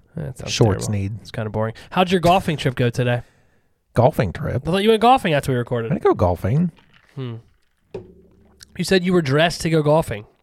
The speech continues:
Speaker 2: That's what you said about me.
Speaker 1: Oh, yeah, you did look like a middle school history teacher.
Speaker 2: Yeah. No, I went home and mowed the lawn.
Speaker 1: <laughs> Mister K.
Speaker 2: <laughs> Mister K.
Speaker 1: I didn't mow. I had a kid's birthday party that I had to put on, and we did, and we survived.
Speaker 2: And how was that?
Speaker 1: It was a lot. It's a lot.
Speaker 2: Yeah.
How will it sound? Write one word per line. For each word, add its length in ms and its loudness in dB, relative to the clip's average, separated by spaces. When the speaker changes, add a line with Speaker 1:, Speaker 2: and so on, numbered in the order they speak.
Speaker 2:
That's 180 -2
what 100 0
you 220 2
said 280 -2
about 220 -6
me. 160 -10
Speaker 1:
Oh, 440 0
yeah, 140 -2
you 120 -2
did 120 0
look 140 0
like 140 -2
a 60 -4
middle 240 -2
school 300 -2
history 360 -4
teacher. 320 -4
Speaker 2:
Yeah. 200 2
No, 160 -2
I 80 0
went 120 0
home 140 2
and 80 -2
mowed 160 0
the 80 -8
lawn. 420 -8
Speaker 1:
<laughs> 40 2
Mister 340 -2
K. 580 -2
Speaker 2:
<laughs> 40 -20
Mister 340 -6
K. 340 -10
Speaker 1:
I 80 -8
didn't 200 -8
mow. 140 -6
I 120 -2
had 100 -2
a 60 -6
kid's 180 -8
birthday 300 -2
party 240 0
that 100 0
I 100 2
had 200 -2
to 40 -4
put 140 0
on, 260 2
and 60 0
we 100 0
did, 200 2
and 100 2
we 80 2
survived. 640 -2
Speaker 2:
And 80 2
how 140 6
was 140 2
that? 380 0
Speaker 1:
It 120 4
was 100 2
a 60 2
lot. 380 2
It's 100 -10
a 40 -2
lot. 420 2
Speaker 2:
Yeah. 240 4